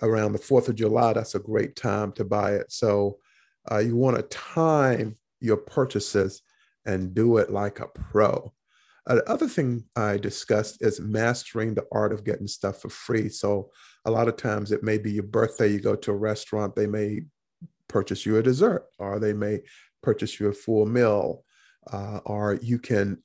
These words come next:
look at, um, different ways that you can, uh, get stuff based on the birthday. Uh, a local library provides, uh, some different, uh,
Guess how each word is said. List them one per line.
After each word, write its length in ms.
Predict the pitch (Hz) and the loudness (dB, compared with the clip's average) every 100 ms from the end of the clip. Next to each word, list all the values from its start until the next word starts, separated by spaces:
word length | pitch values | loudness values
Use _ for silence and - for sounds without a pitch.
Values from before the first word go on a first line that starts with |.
| - | -4
look 320 | 120 120 123 - | 0 0 -2 -8
at, 460 | 113 107 101 - 98 | -4 -2 -4 -4 -2
um, 460 | 101 98 98 95 - - 110 | -2 -2 -6 -8 -12 -12 0
different 440 | 139 143 131 - | 2 2 0 -2
ways 640 | 117 117 110 110 107 - - _ _ _ _ | 2 4 4 4 0 -4 -14 _ _ _ _
that 320 | 113 104 - | 0 0 0
you 80 | 123 | -2
can, 540 | 117 117 104 98 101 120 | 0 2 2 0 -6 -10
uh, 380 | 107 - - - - - - | -10 -10 -10 -12 -14 -16 -8
get 240 | 123 123 - | 2 2 0
stuff 500 | - 120 101 110 - _ _ | 0 2 4 0 -10 _ _
based 280 | - 107 - | 2 2 2
on 100 | 98 | -2
the 80 | 98 | -2
birthday. 760 | 95 113 117 - 107 107 104 107 _ _ _ | 4 4 4 2 0 2 0 -4 _ _ _
Uh, 200 | - 95 - | -6 -4 -4
a 20 | |
local 400 | 101 104 113 107 | 0 2 2 0
library 680 | 101 107 107 107 107 107 104 | 0 2 4 4 4 4 2
provides, 840 | 104 101 104 101 104 104 - - - | 0 -4 -2 -2 -2 -4 -6 -16 -10
uh, 80 | 117 | -8
some 280 | - 101 95 | -4 -4 0
different, 540 | 107 - 107 101 - | 0 2 -2 -2 -2
uh, 180 | 101 98 | -2 -2